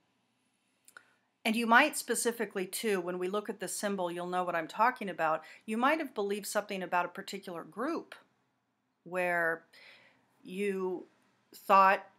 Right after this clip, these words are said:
you belonged, or you thought that they were resonant with you, or you thought that the intellect was of a certain caliber, or whatever it might be. But there's something that comes to light that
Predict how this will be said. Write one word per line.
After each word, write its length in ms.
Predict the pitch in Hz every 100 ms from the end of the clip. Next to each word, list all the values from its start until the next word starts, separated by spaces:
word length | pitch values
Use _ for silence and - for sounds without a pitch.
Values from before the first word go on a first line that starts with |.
| -
you 160 | 190
belonged, 800 | 190 190 214 320 262 170 - 135
or 140 | 170
you 200 | 185 196
thought 460 | 190 - 208 208 208
that 200 | 202 -
they 180 | 202 190
were 140 | 202
resonant 540 | 190 220 269 311 294 -
with 220 | 185 180
you, 220 | 190 165
or 160 | 160 175
you 180 | 190 190
thought 520 | - 214 208 208 185
that 260 | 202 202 214
the 80 |
intellect 640 | 208 202 226 254 240 196 196
was 140 | 196
of 120 | 180 175
a 40 |
certain 320 | - 214 196
caliber, 640 | - 208 269 240 165 143 -
or 100 | 180
whatever 380 | 208 240 247
it 100 | 220
might 260 | 185 185 180
be. 440 | 262 330 160 - - - - _ _ _ _ _ -
But 340 | 226 214 - - _ _
there's 280 | 208 220 208
something 500 | - 285 285 330 320
that 160 | 269 -
comes 380 | - 247 233
to 180 | - 220
light 640 | 202 196 220 262 254 -
that 240 | 214 196